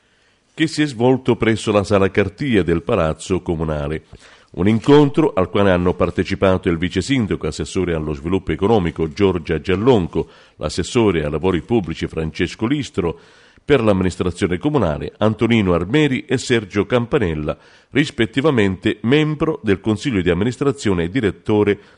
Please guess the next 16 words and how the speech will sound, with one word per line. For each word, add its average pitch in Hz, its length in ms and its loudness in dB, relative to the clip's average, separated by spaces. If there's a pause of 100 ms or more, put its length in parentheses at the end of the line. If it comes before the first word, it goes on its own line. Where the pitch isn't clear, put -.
del 104 240 0
Galle 90 480 0
e 92 100 0
Loro 87 460 0
Michele 92 480 0
Gerbanà, 87 520 0 (460)
presidente, 127 840 0 (140)
Agenzia 107 540 -2
del 82 160 0
Mediterraneo 85 760 -4 (360)
e 95 140 -6
numerosi 139 500 2
rappresentanti 110 920 -2
di 90 220 -4
aziende 113 580 -2
interessate 95 1000 -4